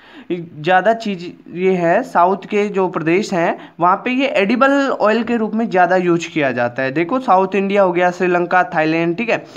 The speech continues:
यहाँ पे कोकोनट जो ऑयल होता है उसको एडिबल ऑयल के रूप में यूज़ किया जाता है,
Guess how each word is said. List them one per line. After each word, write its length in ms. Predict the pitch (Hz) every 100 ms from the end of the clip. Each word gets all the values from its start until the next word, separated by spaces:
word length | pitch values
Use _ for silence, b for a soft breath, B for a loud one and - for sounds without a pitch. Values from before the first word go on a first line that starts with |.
| B B
यहाँ 140 | 196
पे 160 | 202 311
कोकोनट 480 | 311 330 226 233 214
जो 140 | 208
ऑयल 320 | - 196 214
होता 260 | 233 214 185
है 80 | 180
उसको 240 | 185 269
एडिबल 380 | - 190 196 226
ऑयल 220 | 226 220
के 120 | 220 208
रूप 160 | 196
में 120 | 208
यूज़ 300 | 254 190 160
किया 300 | - 147 139
जाता 360 | 135 127 123 123
है, 180 | 123